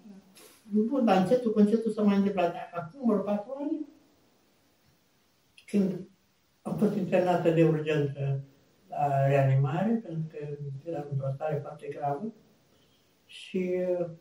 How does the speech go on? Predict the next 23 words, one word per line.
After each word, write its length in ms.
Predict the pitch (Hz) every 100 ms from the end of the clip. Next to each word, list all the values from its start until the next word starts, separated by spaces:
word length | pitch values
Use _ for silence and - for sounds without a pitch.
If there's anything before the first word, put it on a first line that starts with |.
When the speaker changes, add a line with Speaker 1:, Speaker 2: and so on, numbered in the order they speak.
| _ _ _ _ _
Speaker 2:
a 80 | -
venit 420 | 170 196 220 214
părintele, 880 | - - 175 175 175 175 165 160 160 - - _ _ _
tot 220 | - 269
am, 360 | 254 202 196 - - _ _
părintele 420 | 285 277 240 202
Șișmania, 920 | - 208 214 190 180 170 160 - - _ _ _ _ _ _ _ _
și 260 | - -
cu, 120 | 233 233 240 233 233
nu 60 | 247
știu 220 | - 220
dacă 220 | 202 180
nu 100 | 220
cum 120 | 196 208
mai 180 | 175
capat 320 | 165 160 180 165
pe 80 |
limon, 420 | 165 160 160 143 135
sau 180 | 135 -
cum 80 | 139
mai 100 | 135
știu 180 | 139 - _
cine 280 | 226 262